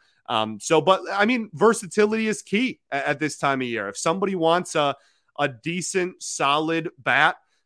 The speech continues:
that can play, you know, six different positions, there's a possibility. Again, you're not gonna get a ransom for either of those guys. You're not gonna get e-, even, like, probably a B-level prospect for 'em. But if you can get, you know, some guys that have some tools that you like, maybe,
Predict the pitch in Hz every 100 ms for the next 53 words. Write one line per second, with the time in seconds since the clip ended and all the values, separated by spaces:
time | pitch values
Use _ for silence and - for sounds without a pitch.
0 | - 143 165 143 - 139 139 165 165 165
1 | 170 - 165 - 180 190 185 170 170 165
2 | 208 175 180 185 202 202 196 - 175 185
3 | 135 92 110 156 135 127 139 160 185 180
4 | 175 156 156 190 - 139 120 - 123 117
5 | 117 113 107 110 120 143 143 147 151 156
6 | 147 151 151 151 151 156 160 160 156 147
7 | - - 165 160 156 139 156 165 156 147
8 | 135 147 160 - 117 - 110 107 110 -
9 | _ _ _ - 147 147 151 190 202 190
10 | 180 185 175 147 156 180 147 147 156 165
11 | 147 147 151 131 - 147 151 147 139 139
12 | 131 131 127 127 127 139 147